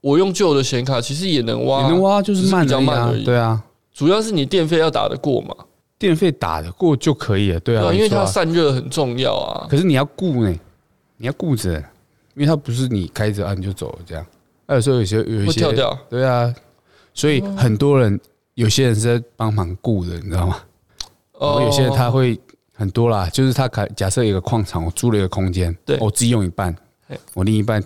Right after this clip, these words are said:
Speaker 2: 给别人用，然后我顺便帮你代管，我帮你看着这样，
Speaker 1: 嗯。
Speaker 2: 还有多少钱，然后之类的，
Speaker 1: 这样
Speaker 2: 很多啊。
Speaker 1: 这样也不错啊，就是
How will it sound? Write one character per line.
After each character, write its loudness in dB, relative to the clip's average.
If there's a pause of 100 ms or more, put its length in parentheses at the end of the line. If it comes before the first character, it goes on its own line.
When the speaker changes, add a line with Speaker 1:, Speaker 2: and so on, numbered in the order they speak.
(140)
Speaker 2:
给 -6
别 -10
人 -6
用， 0 (400)
然 -2
后 0
我 0
顺 0
便 2
帮 0
你 -2
代 -2
管， -10 (340)
我 -12
帮 -2
你 -4
看 -2
着 -10
这 -10
样， -6 (220)
Speaker 1:
嗯。 -6
Speaker 2:
还 0
有 0
多 0
少 0
钱， -8
然 -8
后 -6 (220)
之 -6
类 -4
的， -14
Speaker 1:
这 -4
样 2
Speaker 2:
很 0
多 2
啊。 0
Speaker 1:
这 -6
样 -2
也 -2
不 -4
错 0
啊， 0
就 -6
是 -10